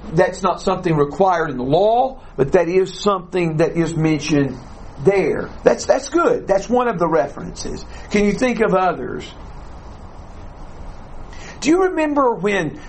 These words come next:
the woman who had asked for a son in Second Kings four, when the son passed away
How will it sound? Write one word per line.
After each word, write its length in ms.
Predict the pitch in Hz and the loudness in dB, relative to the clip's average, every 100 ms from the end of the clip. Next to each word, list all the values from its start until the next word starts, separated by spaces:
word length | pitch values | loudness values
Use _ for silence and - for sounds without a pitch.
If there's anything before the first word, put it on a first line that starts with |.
| - | 2
the 80 | 180 | 2
woman 880 | 165 151 190 214 226 196 175 147 - - - | 4 2 4 2 2 2 0 -2 -8 -16 0
who 140 | 175 | 2
had 180 | 160 143 165 | 2 2 2
asked 380 | 175 196 - | 2 0 -6
for 160 | - 151 | -2 -2
a 40 | |
son 580 | 143 - 160 170 180 180 | 0 0 2 2 0 -2
in 160 | 175 240 | -4 -2
Second 400 | - 175 175 175 | 0 0 0 -4
Kings 340 | 190 160 143 | -2 -2 -2
four, 540 | - 175 165 156 156 147 - - - - | 0 2 4 4 2 -4 -10 -14 -14 0
when 140 | 151 | 2
the 100 | 143 | 2
son 680 | 143 196 214 226 220 214 208 | 2 2 4 2 2 -2 -2
passed 460 | - 180 196 - 170 | 0 2 2 0 0
away 640 | 143 135 139 151 156 | 4 4 4 2 0